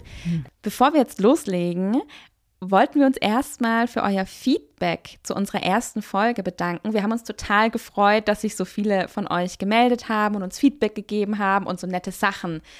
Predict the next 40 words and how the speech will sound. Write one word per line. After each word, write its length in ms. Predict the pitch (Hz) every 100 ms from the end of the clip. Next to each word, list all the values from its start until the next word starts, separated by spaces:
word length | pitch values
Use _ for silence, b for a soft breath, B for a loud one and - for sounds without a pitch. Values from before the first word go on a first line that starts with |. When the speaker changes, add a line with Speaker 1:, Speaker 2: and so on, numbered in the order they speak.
| B B B
Speaker 2:
über 340 | 190 175 170 165
die 120 | 160
erste 240 | 160 -
Folge 360 | 160 160 156 156
gesagt 500 | 160 156 143 - -
haben. 340 | - 80 113 - _ _ _ - _ _ _ _ _
Ihr 160 | 240 214
wundert 280 | 254 330 -
euch 160 | 311
vielleicht, 600 | - 302 294 302 330 -
warum 420 | 220 202 202 220 220 B B B
seit 200 | - 226
der 100 | 226
ersten 280 | 202 226 220
Folge 280 | 233 220 226
jetzt 160 | -
doch 120 | 254 -
etwas 280 | 240 208 -
mehr 200 | 220 220
Zeit 520 | - 214 220 254 -
vergangen 480 | - 202 196 180 190
ist 280 | - 175 -
als 260 | 160 160 -
geplant. 840 | 170 - 170 160 156 190 349 - B B B B B
Yasemin 440 | - 214 320 311 294
und 160 | 277
ich 160 | 285 -
haben 100 | 277
uns 120 | 262
in 40 | 240
den 100 | 226
letzten 340 | 240 - 240
Wochen 260 | 226 269 269
nochmal 240 | 226 220
intensiv 640 | - 277 269 254 - 269 262
mit 160 | 240
dem 160 | 220 226
Thema 380 | - 208 190 -
Tonqualität 1080 | - 277 466 - 180 175 - 180 170 -
beschäftigt, 840 | - - 165 160 - - 214 349